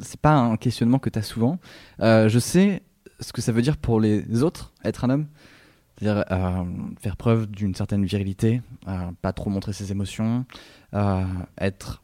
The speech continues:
assez facilement dans la domination de l'autre, s'affirmer vraiment fort, parler fort en fait, globalement. Je pense que globalement, être un mec pour les autres, c'est vraiment parler fort et avant tout le monde et beaucoup. Et, mais pour moi, en fait, je sais pas parce que moi, ça correspond pas à,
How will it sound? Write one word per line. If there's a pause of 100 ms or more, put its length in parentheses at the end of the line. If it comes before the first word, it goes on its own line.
assez
facilement
dans
la
domination (120)
de
l'autre,
s'affirmer (100)
vraiment
fort,
parler
fort
en
fait,
globalement. (420)
Je
pense
que
globalement,
être
un
mec
pour
les
autres,
c'est
vraiment
parler
fort (160)
et
avant
tout
le
monde
et
beaucoup. (920)
Et, (100)
mais
pour
moi,
en
fait,
je
sais
pas
parce
que
moi,
ça
correspond
pas
à,